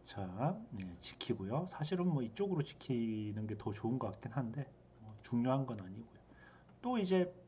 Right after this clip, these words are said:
예, 변에 갈라치셨죠. 오케이. 요, 이건 뭐 갈라칠 수 있습니다. 지금 뭐 밑으로 둘 수도 있고 붙일 수도 있고 하지만, 음, 요새는 이거는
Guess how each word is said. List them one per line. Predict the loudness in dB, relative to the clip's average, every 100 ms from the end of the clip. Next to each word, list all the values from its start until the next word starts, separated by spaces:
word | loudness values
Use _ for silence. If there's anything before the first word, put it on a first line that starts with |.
| 2
예, | 2 2
변에 | 6 10 10
갈라치셨죠. | 10 10 8 6 -2 -4 0 -2 -2 -6
오케이. | -6 -4 -2 2
요, | 4
이건 | 6 8 8
뭐 | 6
갈라칠 | 8 8 8 6 2
수 | 2
있습니다. | 0 2 2 4 2 0
지금 | 0 2
뭐 | 2 0 2
밑으로 | 0 6 6 6
둘 | 2
수도 | -2 -2 -2
있고 | 0 2 2 2 -6 -18 -18 -2
붙일 | 0 2 2
수도 | 0 2 2
있고 | 0 0
하지만, | 0 0 0 0 -2 -10 -20 -20 -12
음, | -8 -8 -10 -18 -12 2
요새는 | 6 8 8 8
이거는 | 6 8 8 8 6